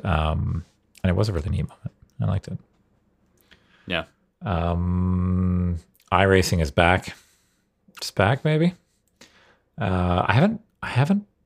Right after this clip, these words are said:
Speaker 1: raced since, like, February properly. Uh, partly because I was out, uh, down and out for, uh, for something that I could, just couldn't race for a little bit.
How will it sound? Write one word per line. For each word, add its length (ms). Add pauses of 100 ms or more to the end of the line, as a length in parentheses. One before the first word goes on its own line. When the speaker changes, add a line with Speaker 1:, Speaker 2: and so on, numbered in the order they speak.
Speaker 1:
raced 460
since, 500
like, 240
February 800
properly. 560 (480)
Uh, 340
partly 300
because 260
I 80
was 180
out, 220 (320)
uh, 220
down 240
and 80
out 180
for, 580 (680)
uh, 560
for 160
something 300
that 100
I 100 (320)
could, 140
just 140
couldn't 180
race 220
for 120
a 60
little 160
bit. 180